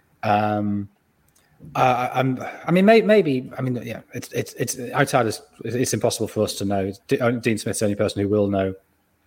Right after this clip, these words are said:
But it does have all the hallmarks of sort of a rebound fling, of kind of somebody, you know, who, who's,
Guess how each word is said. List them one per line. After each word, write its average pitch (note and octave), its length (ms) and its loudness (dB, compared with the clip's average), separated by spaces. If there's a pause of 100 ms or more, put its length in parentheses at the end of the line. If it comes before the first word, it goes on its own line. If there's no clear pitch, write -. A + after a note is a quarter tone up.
(680)
But C#3 120 2
it C3+ 140 2
does D#3 260 6
have A#2 500 -2
all B2 160 6
the A#2 80 0
hallmarks A#2 460 0
of G2+ 120 -6
sort G#2 180 -2
of - 20 0
a G2 100 0
rebound G#2 460 0
fling, G2 360 -2 (360)
of G#2+ 120 -2
kind G#2+ 120 0
of F#2+ 80 -2
somebody, G#2+ 280 0 (680)
you A#2+ 100 0
know, G2 80 0
who, A2+ 180 0
who's, G#2 460 -2